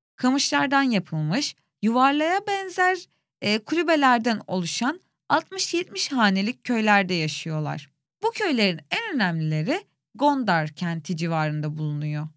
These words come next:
Falaşalar yabancılara dokunmayı necis saydıklarından şehirden ziyade kendi köylerinde yaşamayı tercih ediyorlar. Köylerin biraz uzağına yapmış oldukları iki kulübeyi Lahusalık dönemi biten kadınların saçlarını tamamen tıraş etmeleri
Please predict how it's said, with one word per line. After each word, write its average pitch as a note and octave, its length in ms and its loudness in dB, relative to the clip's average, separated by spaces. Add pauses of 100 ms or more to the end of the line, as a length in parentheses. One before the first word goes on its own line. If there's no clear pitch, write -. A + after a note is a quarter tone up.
(120)
Falaşalar C4 540 2
yabancılara A#3 680 0
dokunmayı E3 540 -2
necis G#3 300 2
saydıklarından E3 1040 0 (300)
şehirden B3 640 0
ziyade D4+ 520 -2
kendi F4 360 -6
köylerinde C4+ 500 -2
yaşamayı F#3 460 -2
tercih D#3+ 460 -4
ediyorlar. D#3 760 -4
Köylerin B3+ 540 2
biraz G4 280 2
uzağına C#4+ 460 2
yapmış A#3+ 420 -2
oldukları E3 420 -2
iki C4 380 -2
kulübeyi B3+ 720 0 (340)
Lahusalık A#3 840 0
dönemi E3 440 0
biten E3 320 -4
kadınların F3 760 -2 (280)
saçlarını C4+ 640 0
tamamen E4 500 0
tıraş D4+ 340 -2
etmeleri A3 720 -2